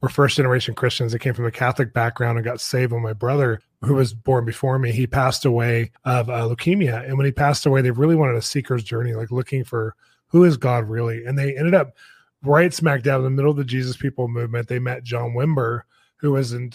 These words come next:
uh, the, the founder of the Vineyard Christian Fellowship Ministries, which is iconic back in the Jesus People movement. It was one of the main three denominations that kind of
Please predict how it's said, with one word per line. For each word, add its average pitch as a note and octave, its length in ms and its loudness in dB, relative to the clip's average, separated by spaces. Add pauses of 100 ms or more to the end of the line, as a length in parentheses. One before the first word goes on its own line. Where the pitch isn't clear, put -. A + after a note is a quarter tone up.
uh, A#2+ 300 -6 (240)
the, B2 320 -10
the B2 60 -14
founder C#3+ 240 -4
of B2 60 -4
the B2 40 -6
Vineyard C3+ 580 -2 (260)
Christian C3 360 -4
Fellowship B2 440 0
Ministries, B2 800 0
which D3+ 260 2
is C#3 200 2
iconic D3 680 0
back B2 240 -2
in C3 60 -4
the B2 80 -4
Jesus A#2+ 280 -6
People A#2+ 300 -2
movement. A#2+ 240 -4
It A#2+ 40 -8
was B2 120 -4
one C3 80 2
of B2+ 80 0
the A#2 300 -4
main C3+ 260 -2
three C3 220 -2
denominations A#2+ 640 -4
that A#2+ 120 -4
kind B2+ 160 -4
of A2+ 160 -6